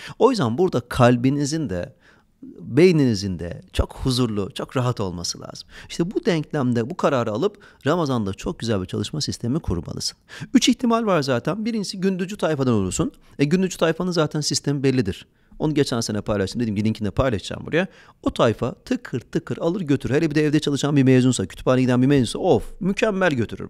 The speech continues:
burayı. E, okulcu tayfaysa tatlı zorluklar var ama yine gündüz çalışıyor. Gece asla yok. Öyle sahura kadar falan diye bir şey yok.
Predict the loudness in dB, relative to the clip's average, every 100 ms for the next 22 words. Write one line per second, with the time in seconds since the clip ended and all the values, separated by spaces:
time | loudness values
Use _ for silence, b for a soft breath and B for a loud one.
0 | -14 -18 -18 B B B B 6 8 4
1 | 4 2 2 4 2 2 -2 -8 _ -20
2 | -20 _ _ -20 -12 -2 -2 0 2 2
3 | 2 2 2 2 2 2 4 4 4 4
4 | 0 -2 -4 -2 2 2 2 2 0 0
5 | -4 -2 -2 -2 -2 -2 -2 -2 -2 -2
6 | -4 -8